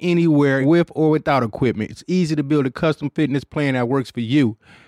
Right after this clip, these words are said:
Fitbod is great. It's been helping me get in shape for the new year. As we know, everybody got their resolutions, and one for me is just to stay in shape.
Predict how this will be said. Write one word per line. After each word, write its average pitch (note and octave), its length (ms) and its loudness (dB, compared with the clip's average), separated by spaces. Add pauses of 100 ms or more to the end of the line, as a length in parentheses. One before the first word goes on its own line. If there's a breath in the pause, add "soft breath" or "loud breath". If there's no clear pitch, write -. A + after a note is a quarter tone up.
(120 soft breath)
Fitbod D3+ 380 0
is A2 120 -4
great. A2+ 320 -2
It's G2+ 120 -12
been C3 120 -6
helping C#3+ 300 -4
me D3+ 80 -2
get C#3 160 -2
in B2 80 -4
shape D3 340 -4
for - 60 -8
the C3 100 -2
new C#3+ 220 4
year. C#3 260 2
As C3+ 160 -4
we D#3+ 80 0
know, C#3 220 2
everybody C3 400 0
got B2 220 -4
their B2+ 120 0
resolutions, B2+ 680 0
and A#2+ 160 -4
one D#3+ 160 0
for - 140 -8
me D3 260 2
is B2 80 2
just - 200 -8
to A2 100 -4
stay A#2+ 340 -4
in G#2 100 -4
shape. A2 440 -2